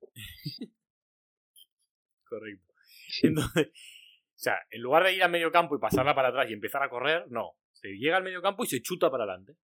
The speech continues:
Speaker 1: Y entonces empieza atacando el otro equipo de nuevo, ¿vale? Unos metros más atrás, pero bueno.
Speaker 2: Sí, sí.
Speaker 1: Pues
Speaker 2: Claro,
Speaker 1: eso sería
Speaker 2: fútbol americano es lo mismo, pero es al revés. El que chuta es el equipo que ha marcado.
Speaker 1: Pues no.
Speaker 2: Entonces ataca el que,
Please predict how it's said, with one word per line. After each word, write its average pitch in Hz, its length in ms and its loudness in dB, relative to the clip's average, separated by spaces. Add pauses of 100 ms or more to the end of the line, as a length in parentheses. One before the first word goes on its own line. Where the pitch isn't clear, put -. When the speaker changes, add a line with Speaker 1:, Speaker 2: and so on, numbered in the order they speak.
(720)
Speaker 1:
Y 113 80 -16
entonces 127 360 -4 (760)
empieza 110 380 -6
atacando 131 340 -2
el 117 60 -2
otro 110 140 -6
equipo 95 220 -14
de 85 120 -14
nuevo, 76 220 -20
¿vale? 135 240 -12 (200)
Unos 90 180 -20
metros 92 280 -16
más 95 120 -12
atrás, 175 300 -6
pero 82 140 -20
bueno. 98 200 10
Speaker 2:
Sí, 98 220 10
sí. - 540 -20 (600)
Speaker 1:
Pues 120 140 -8
Speaker 2:
Claro, 120 160 12
Speaker 1:
eso - 60 10
sería 120 240 12
Speaker 2:
fútbol 131 40 12
americano 127 320 12 (100)
es 113 100 -2
lo 127 80 12
mismo, 135 280 12
pero 104 120 12
es 101 60 10
al 120 80 12
revés. - 440 12 (160)
El 95 140 6
que - 100 2
chuta 107 240 12
es 117 80 12
el 127 80 12
equipo 110 240 10
que 117 60 12
ha 110 40 12
marcado. 101 380 8 (260)
Speaker 1:
Pues - 160 -20
no. - 160 -20 (840)
Speaker 2:
Entonces 87 300 4
ataca 95 400 12
el 110 140 12
que, 117 80 12